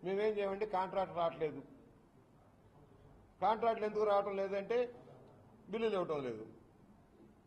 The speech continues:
బిల్లులు ఎందుకు ఇవ్వటం లేదంటే సీఎఫ్ఎంస్ ఆగిపోయినాయి. మరి కేంద్రం నుంచి వచ్చిన డబ్బులు ఏమయ్యంటే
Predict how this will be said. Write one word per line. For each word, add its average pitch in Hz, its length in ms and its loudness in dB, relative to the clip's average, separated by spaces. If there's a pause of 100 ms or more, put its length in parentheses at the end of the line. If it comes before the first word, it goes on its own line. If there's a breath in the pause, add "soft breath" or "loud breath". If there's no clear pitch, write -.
(1040)
బిల్లులు 226 280 -2
ఎందుకు 214 140 0
ఇవ్వటం 214 240 2
లేదంటే 208 320 4 (100)
సీఎఫ్ఎంస్ 214 560 0
ఆగిపోయినాయి. 151 480 -4 (1200)
మరి 208 220 -2
కేంద్రం 247 280 2
నుంచి 233 140 0
వచ్చిన 220 260 -2
డబ్బులు 214 260 2
ఏమయ్యంటే 220 360 2